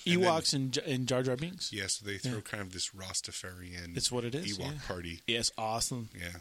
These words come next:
Speaker 2: It's just full of good times and cuddly bears. Yep, they got Jawas serving them.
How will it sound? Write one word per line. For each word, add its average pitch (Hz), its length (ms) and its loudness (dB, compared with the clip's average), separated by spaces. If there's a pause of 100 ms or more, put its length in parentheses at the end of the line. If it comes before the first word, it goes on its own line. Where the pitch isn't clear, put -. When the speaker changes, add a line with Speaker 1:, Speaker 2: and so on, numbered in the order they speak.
Speaker 2:
It's - 160 0
just 135 120 0
full 135 320 4
of 131 80 0
good 135 160 0
times 131 300 0
and 123 80 -2
cuddly 131 320 0
bears. 123 540 -2 (1300)
Yep, 131 200 -4
they 131 100 4
got 135 180 4
Jawas 131 380 4
serving 139 320 2
them. 120 140 -2